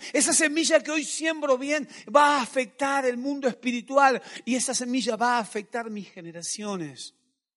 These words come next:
Y voy a poder ver en, en mis generaciones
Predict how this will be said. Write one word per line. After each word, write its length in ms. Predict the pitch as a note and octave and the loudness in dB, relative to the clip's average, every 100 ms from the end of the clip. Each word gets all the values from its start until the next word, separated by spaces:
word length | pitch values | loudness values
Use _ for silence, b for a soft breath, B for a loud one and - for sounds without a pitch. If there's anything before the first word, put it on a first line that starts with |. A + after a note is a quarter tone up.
| _ B B | _ B B
Y 80 | G3 | 0
voy 120 | G3+ | 2
a 100 | A3+ | 4
poder 320 | A3+ A3 A3+ | 4 4 2
ver 320 | G3+ A3+ A3+ B B | -4 -2 -2 B B
en, 180 | A3 A3 | 0 0
en 120 | G#3 | 0
mis 140 | G#3+ G#3 | -2 -2
generaciones 800 | G#3 G3 F#3+ - A#3 A#3+ A3+ | -6 -4 -6 -4 -4 -2 -4